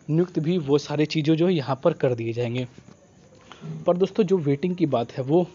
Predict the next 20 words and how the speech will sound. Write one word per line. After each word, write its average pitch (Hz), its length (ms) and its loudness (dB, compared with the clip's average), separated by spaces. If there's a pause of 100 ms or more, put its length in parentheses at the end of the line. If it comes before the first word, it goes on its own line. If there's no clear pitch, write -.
(260)
कब 120 180 -12
तक 151 140 0
है 165 180 -2 (440)
और 135 120 2
यहाँ 139 260 0
पर 165 160 -2
कितने 165 360 -4
नंबर 135 280 0
पर 165 140 -4
उठाया 135 280 -6
जाए, 113 100 -8
क्योंकि 143 200 -2
लगातार 143 420 0
उम्मीदवारों 143 460 -2
का 139 100 -4
यह 131 120 0
comment 135 340 -4
आ 123 40 -8
रहा 123 140 -10
है 143 100 -8